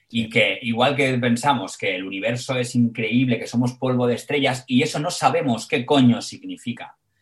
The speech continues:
Speaker 1: Querer darle una respuesta a todo nos hace pequeños.
Speaker 2: Sí, señor.
Speaker 1: Y en cambio, traía una cosa que nada, solo apunto un momento, un gran libro, Los Cuatro Acuerdos, doctor Miguel Ruiz,
Speaker 2: Buenísimo.
Speaker 1: mm, eh, una guía práctica para eliminar el sufrimiento,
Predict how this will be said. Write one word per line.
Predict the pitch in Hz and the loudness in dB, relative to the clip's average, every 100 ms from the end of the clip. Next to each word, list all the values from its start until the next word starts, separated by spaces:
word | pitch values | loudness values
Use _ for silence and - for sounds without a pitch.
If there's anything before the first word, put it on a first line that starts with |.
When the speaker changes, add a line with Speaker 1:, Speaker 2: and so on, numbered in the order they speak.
| _ _ - | _ _ 0
Speaker 1:
Querer | 123 131 | 4 6
darle | 156 147 | 6 4
una | 139 | 4
respuesta | 120 - 139 143 - | 2 0 0 0 2
a | 113 | 0
todo | 127 113 101 127 _ _ | 0 -2 -2 -8 _ _
nos | - 117 | -2 -2
hace | 123 127 | -2 -4
pequeños. | 117 123 120 - - - | 0 2 2 0 -10 -14
Speaker 2:
Sí, | - 117 | -6 -4
señor. | 113 98 | -2 -2
Speaker 1:
Y | 113 | 0
en | |
cambio, | 131 135 117 - - _ _ _ _ _ 120 | 4 4 4 0 -12 _ _ _ _ _ -2
traía | 120 143 | 2 4
una | 156 131 | 4 4
cosa | 147 139 107 87 | 4 4 0 -2
que | 107 | -4
nada, | 110 110 95 | -2 -2 -2
solo | 113 117 | -2 0
apunto | 120 123 120 | 4 4 4
un | 113 | 2
momento, | 110 120 113 92 - _ _ - | 2 0 0 -4 -10 _ _ 0
un | 120 120 | 6 6
gran | 120 120 120 | 6 6 6
libro, | 127 117 101 | 6 4 0
Los | 98 | -4
Cuatro | - 110 113 | -2 0 0
Acuerdos, | 104 123 117 98 92 | 0 2 2 0 -4
doctor | 92 110 113 | -6 -4 -2
Miguel | 113 104 | -2 -2
Ruiz, | 117 127 123 - _ | 0 0 -2 -6 _
Speaker 2:
Buenísimo. | 98 98 110 107 95 | -8 -6 -4 -6 -8
Speaker 1:
mm, | - | -8
eh, | 107 101 98 101 | -4 -2 -2 -2
una | 120 113 | 0 0
guía | 120 123 | 2 4
práctica | 117 139 123 120 98 | 4 2 2 2 2
para | 104 101 | 0 -2
eliminar | 98 104 117 | -4 -6 -4
el | 120 | -4
sufrimiento, | 120 117 117 113 110 113 | -6 -6 -4 -4 -8 -16